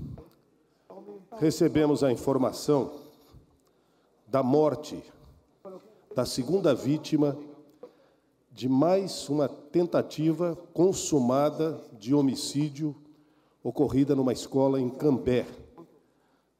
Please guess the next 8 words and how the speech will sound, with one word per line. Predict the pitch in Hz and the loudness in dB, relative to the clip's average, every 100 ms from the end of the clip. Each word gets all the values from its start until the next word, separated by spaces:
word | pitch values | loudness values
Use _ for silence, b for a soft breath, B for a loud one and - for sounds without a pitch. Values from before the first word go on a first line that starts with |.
| _ | _
município | 139 143 - 170 151 | 0 2 0 -4 -2
vizinho | 123 135 120 147 185 151 | -2 -2 -4 0 4 4
a | |
Londrina, | 147 127 135 156 160 123 | 4 2 2 4 4 4
no | 110 | 0
estado | 104 - 127 127 | -2 0 0 0
do | 110 | -2
Paraná. | - 120 98 92 82 | 0 -2 -2 -4 -8